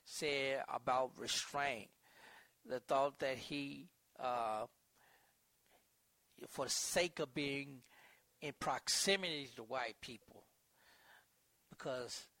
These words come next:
the white people buy the records, pay the bills. So here's the, here's the post that he read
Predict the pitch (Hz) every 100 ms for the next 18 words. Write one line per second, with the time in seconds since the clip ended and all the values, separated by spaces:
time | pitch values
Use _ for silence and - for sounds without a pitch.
0 | _ _ _ 127 123 151 151 160 143 143
1 | 135 - - _ _ _ _ _ - 113
2 | 127 123 127 123 - 131 127 - - 123
3 | 120 107 92 78 110 113 - - - -
4 | - 175 160 262 233 - 160 - - 190
5 | 185 - - 143 113 - 127 110 123 117
6 | 110 104 -